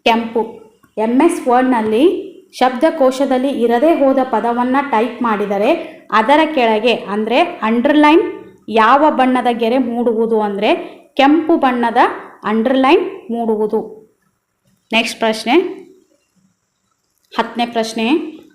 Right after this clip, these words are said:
ಅಕ್ಷರಗಳನ್ನ ದಪ್ಪವಾಗಿ ಮಾಡಲು ಡ್ಯಾಶ್ ಆಯ್ಕೆಯನ್ನ ಉಪಯೋಗಿಸುತ್ತಾರೆ. ಅಕ್ಷರಗಳನ್ನ ದಪ್ಪವಾಗಿ ಮಾಡಲು ಡ್ಯಾಶ್ ಆಯ್ಕೆಯನ್ನು ಉಪಯೋಗಿಸುತ್ತಾರೆ. ಆಪ್ಷನ್ ಒಂದು ಫಾಂಟ್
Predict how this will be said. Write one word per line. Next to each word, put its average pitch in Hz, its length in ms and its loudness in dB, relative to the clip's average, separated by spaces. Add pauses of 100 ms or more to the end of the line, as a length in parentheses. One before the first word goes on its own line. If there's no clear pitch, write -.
(120)
ಅಕ್ಷರಗಳನ್ನ 349 800 4 (180)
ದಪ್ಪವಾಗಿ 294 760 2
ಮಾಡಲು 226 760 0 (280)
ಡ್ಯಾಶ್ 262 380 2 (120)
ಆಯ್ಕೆಯನ್ನ 233 540 -2 (280)
ಉಪಯೋಗಿಸುತ್ತಾರೆ. 233 1300 0 (220)
ಅಕ್ಷರಗಳನ್ನ 302 760 2 (160)
ದಪ್ಪವಾಗಿ 262 680 2
ಮಾಡಲು 214 600 0 (420)
ಡ್ಯಾಶ್ 240 420 2 (100)
ಆಯ್ಕೆಯನ್ನು 226 960 -2
ಉಪಯೋಗಿಸುತ್ತಾರೆ. 226 1300 -2 (160)
ಆಪ್ಷನ್ 294 400 4
ಒಂದು 226 540 -2 (240)
ಫಾಂಟ್ 233 380 4